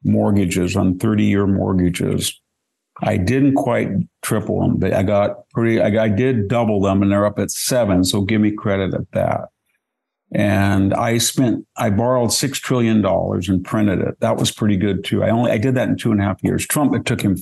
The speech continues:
four, but I matched him in two and a half. And, uh, I'm trying my best.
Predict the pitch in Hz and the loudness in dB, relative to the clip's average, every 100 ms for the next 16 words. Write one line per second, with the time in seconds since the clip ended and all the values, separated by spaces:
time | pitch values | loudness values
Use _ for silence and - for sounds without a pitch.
0 | - 113 92 - - _ _ _ - _ | -2 -2 0 -2 -6 _ _ _ -20 _
1 | _ - 110 107 110 107 107 104 - 110 | _ -4 0 2 2 2 2 -2 -2 -2
2 | 101 104 - 104 101 101 90 95 98 - | 0 -2 -2 -2 0 0 0 -2 -4 -10
3 | - _ _ _ _ _ _ _ 107 104 | -20 _ _ _ _ _ _ _ 0 2
4 | 101 104 104 113 110 110 110 107 - 113 | 2 2 2 0 0 0 0 0 0 0
5 | 107 - 127 139 127 123 156 160 - - | 0 0 2 2 2 2 2 0 -2 -8